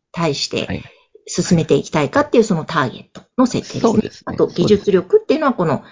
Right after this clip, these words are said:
Speaker 1: カメラだったりとか、あ、背景画面。あの、今回ね、Zoomでのプレゼン大会だったので、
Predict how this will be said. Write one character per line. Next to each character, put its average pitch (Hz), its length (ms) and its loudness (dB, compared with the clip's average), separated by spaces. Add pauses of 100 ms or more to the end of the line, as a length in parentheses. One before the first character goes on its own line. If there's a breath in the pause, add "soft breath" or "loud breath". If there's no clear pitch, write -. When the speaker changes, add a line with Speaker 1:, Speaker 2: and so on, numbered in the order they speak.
(340 soft breath)
Speaker 1:
カ - 160 0
メ 160 100 0
ラ - 120 -2
だ - 100 -8
っ 131 140 -12
た 131 100 -6
り 113 80 -4
と 147 100 -8
か、 - 340 -12
あ、 - 240 -10 (120)
背 196 180 4
景 185 220 4
画 170 140 0
面。 143 200 -4
あ 170 60 4
の、 170 80 -4
今 285 180 0
回 170 120 2
ね、 160 80 0
Zoom 277 460 2
で 302 100 0
の 202 100 4
プ 156 120 -6
レ 151 80 -2
ゼ 143 120 -8
ン 143 80 -8
大 135 160 -6
会 127 180 -4
だ 135 100 -4
っ - 20 -10
た - 100 -2
の 240 100 6
で、 254 140 2